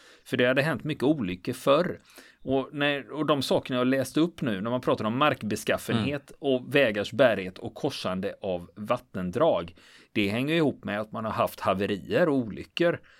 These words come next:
Speaker 1: där stridsfordon har vält eller gått ner sig i kärr och liksom, det har även hänt att folk har omkommit på såna, eh, på såna orsaker, på såna, av såna anledningar. Så att därför hade man ganska hög, eh, säkerhet,
Speaker 2: Mm.
Speaker 1: eh, när det gällde det här.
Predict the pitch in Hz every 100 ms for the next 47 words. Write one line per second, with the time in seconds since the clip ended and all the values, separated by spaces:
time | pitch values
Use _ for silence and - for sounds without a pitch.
0 | _ _ 117 101 90 90 92 - 127 127
1 | - 95 87 92 104 90 95 143 - _
2 | - 107 _ 151 120 107 120 123 123 -
3 | 110 85 - 117 107 117 117 92 95 98
4 | 98 87 104 104 104 104 90 78 85 98
5 | 69 87 113 127 123 107 120 110 113 107
6 | 110 90 117 113 101 87 123 - 151 139
7 | 95 87 - _ _ _ - _ _ 101
8 | 87 - 131 104 104 101 90 - - 101
9 | - 117 107 92 107 117 98 101 92 85
10 | 87 90 110 104 117 95 - 131 113 60
11 | - - 107 113 107 110 110 - 101 110
12 | 87 92 - _ - _ _ _ _ -
13 | 98 104 - 113 - 98 92 - 110 98
14 | 87 87 92 104 101 98 95 98 87 117